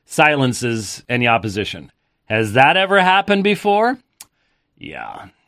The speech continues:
Have we ever been in a situation where it can happen faster thanks to the digital world and to the inevitable, unstoppable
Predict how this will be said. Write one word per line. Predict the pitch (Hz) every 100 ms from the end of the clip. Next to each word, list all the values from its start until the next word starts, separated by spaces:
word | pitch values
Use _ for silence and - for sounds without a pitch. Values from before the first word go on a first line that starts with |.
| _ _ _ _ _
Have | 98 131 131
we | 123 131
ever | 147 156 151 - 123
been | 143 151
in | 147
a |
situation | 139 156 143 143 147 151 160 135
where | 135 131
it |
can | - 120
happen | 127 120 113 98
faster | - - 151 180 208 - - 85 - _ _ _ _ _ _ _
thanks | 143 139 135 -
to | - 131 120 117
the | 95
digital | 92 127 117 123 123 117 107 101 _ _ _ -
world | 127 135 131 127 113 - _ _ _ _ -
and | 123 120 117
to | 113 131 123 117 113 110 -
the | 117 127 -
inevitable, | 147 139 135 147 160 156 151 156 156 135 _
unstoppable | 135 143 143 135 - - 135 147 156 139 139 139 135